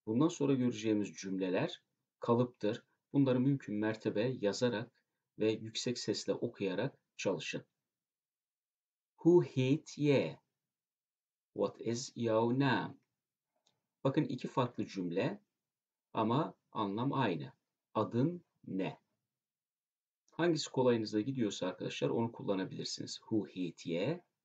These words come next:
What is jouw naam?" "Hallo, ik ben Ali.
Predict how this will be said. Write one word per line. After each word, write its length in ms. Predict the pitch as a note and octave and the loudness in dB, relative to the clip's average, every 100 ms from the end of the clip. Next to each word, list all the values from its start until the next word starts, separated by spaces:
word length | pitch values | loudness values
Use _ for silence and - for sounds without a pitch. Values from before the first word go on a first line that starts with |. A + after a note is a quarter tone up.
| _ - | _ -8
What 180 | - | -8
is 160 | F2 - | -8 -4
jouw 280 | A2 A#2+ C3+ | 0 2 4
naam?" 360 | C3+ G2 C#2+ - _ _ _ _ _ _ _ _ _ | 2 0 -4 -12 _ _ _ _ _ _ _ _ _
"Hallo, 540 | C#3 D3 A2 A#2 F3 - _ _ _ _ _ | 4 6 6 4 2 -4 _ _ _ _ _
ik 380 | C#3+ E3+ - - | 0 0 -6 -20
ben 520 | - - G2 A2 D3 - _ _ - | -12 -6 -2 -2 -4 -6 _ _ 0
Ali. 420 | C#3+ C3+ F#2+ | 2 4 2